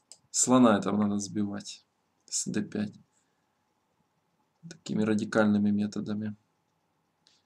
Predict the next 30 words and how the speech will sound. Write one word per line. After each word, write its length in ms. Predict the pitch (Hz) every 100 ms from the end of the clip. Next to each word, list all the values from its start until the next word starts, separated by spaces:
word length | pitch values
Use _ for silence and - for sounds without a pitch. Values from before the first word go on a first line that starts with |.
| _ _ _ _ _ _ _ _ _ _ _ _ _ _ _ _ _ _ _ _ _ _ _ _ _ _ _ _ _ _
Ну, 160 | 110 110
H 100 | 117
шесть 280 | - 160 -
ход 180 | 107
совершенно 440 | - 120 - 113 107
непонятный. 720 | 101 101 107 104 104 - 113 _
Зачем 400 | 107 110 - 107
был 140 | 107
сделан? 420 | 104 123 143 120 - _ _ _ _ _ _ -
Ну, 120 | 123
H 180 | 117 -
пять, 200 | 135 117
конечно, 260 | 117 - 113
он 60 |
не 80 | 113
хотел, 420 | 113 104 113 104
чтобы 260 | - 107 107
ладья 180 | 107 113
H 140 | -
пять 200 | 196 196
была 180 | 117 98
возможность, 580 | 104 101 101 - - -
но 120 | 107
H 80 | 110
шесть — 340 | - 131 131
это 140 | - -
ход 260 | - 110
ради 220 | 107 104
хода, 320 | 107 - - -
видимо. 280 | - 107